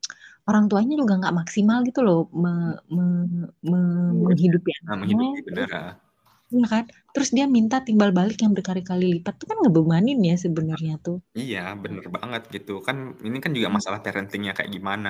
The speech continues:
Speaker 2: bagaimana anak itu anu kan,
Speaker 1: Hmm.
Speaker 2: hmm, apa
Speaker 1: Hmm.
Speaker 2: namanya, me-, me-, menghadapi suatu anu ya, masalah dan bagaimana cara ki-,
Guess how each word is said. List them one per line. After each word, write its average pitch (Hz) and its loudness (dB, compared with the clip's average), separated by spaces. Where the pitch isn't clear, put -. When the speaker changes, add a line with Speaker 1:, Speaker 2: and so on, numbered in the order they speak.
Speaker 2:
bagaimana 92 -8
anak 101 -4
itu - -12
anu 90 -8
kan, 92 0
Speaker 1:
Hmm. 90 -2
Speaker 2:
hmm, 101 -14
apa 123 -10
Speaker 1:
Hmm. - -
Speaker 2:
namanya, 117 0
me-, 101 -8
me-, 101 -8
menghadapi 101 -4
suatu 95 -6
anu 101 -8
ya, 87 -6
masalah 90 -8
dan 92 -8
bagaimana 90 -12
cara 92 -10
ki-, 87 -18